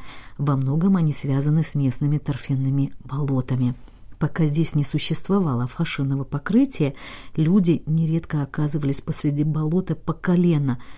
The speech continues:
в воде или даже, точнее, грязи, боялись, что трясина может их засосать. Среди местных сказаний поэтому преобладают легенды, повествующие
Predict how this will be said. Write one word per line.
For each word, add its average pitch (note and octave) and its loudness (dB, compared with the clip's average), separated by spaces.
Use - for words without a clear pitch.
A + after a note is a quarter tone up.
в C#3 0
воде C#3+ 2
или C#3 0
даже, B2+ -2
точнее, C3+ -2
грязи, C#3+ 0
боялись, E3 4
что - -2
трясина E3 2
может D#3+ 0
их C#3+ 0
засосать. C#3+ -2
Среди D#3 2
местных D#3+ 4
сказаний E3 2
поэтому C#3+ -2
преобладают D3+ 0
легенды, D3+ 2
повествующие D3 -2